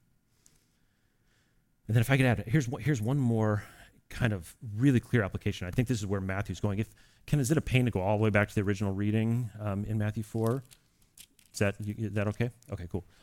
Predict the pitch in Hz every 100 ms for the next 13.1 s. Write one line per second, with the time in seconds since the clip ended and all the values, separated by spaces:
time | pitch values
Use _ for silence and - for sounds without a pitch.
0 | - 113 110 101 - 120 107 113 95 87
1 | 131 123 127 107 101 101 - - - _
2 | _ - 156 135 123 175 208 170 135 -
3 | 117 117 92 113 139 120 107 104 - 104
4 | - 104 92 - 110 92 90 95 95 98
5 | 87 92 95 117 - _ _ 101 98 90
6 | 87 - _ _ _ _ - - _ _
7 | _ _ _ _ _ _ _ _ _ _
8 | _ - 101 85 82 - 113 110 - -
9 | _ 123 123 110 101 110 135 135 - 110
10 | 104 95 90 - 87 98 101 92 - -
11 | - 120 104 101 104 98 95 135 - 123
12 | 120 - 85 80 123 117 113 117 120 120